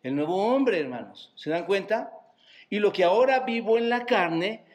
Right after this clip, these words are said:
lo vivo en la fe del Hijo de Dios, el cual me amó y se entregó a sí mismo por mí". Pablo dice,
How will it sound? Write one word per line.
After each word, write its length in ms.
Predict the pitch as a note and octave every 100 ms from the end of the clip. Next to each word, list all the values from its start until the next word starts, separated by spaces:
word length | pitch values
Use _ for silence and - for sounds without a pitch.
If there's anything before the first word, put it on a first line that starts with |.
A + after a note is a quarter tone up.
| _ -
lo 340 | D3 D3+ C#3+
vivo 420 | C#3+ A#3+ B3+ D#3
en 160 | D#3 D#3
la 120 | D#3+
fe 260 | - F3 F3
del 240 | F3 D#3
Hijo 180 | F#3+ A3+
de 140 | A3
Dios, 280 | E3 E3 E3+
el 160 | E3+ -
cual 300 | E3 E3+ F#3
me 80 | G#3
amó 380 | G#3+ F3+ F#3 F#3+
y 60 |
se 160 | F#3 F3
entregó 600 | D#3+ C#3+ D3+ C#3+ F3+ F#3
a 60 | F3+
sí 240 | - G3
mismo 800 | F#3 F3+ E3+ E3+ E3+ E3 - _ _ _ _
por 180 | F3+ F3
mí". 260 | A#3 G#3 - - _ _ _
Pablo 240 | F3 G#3
dice, 520 | G3 G#3 G3 D3 -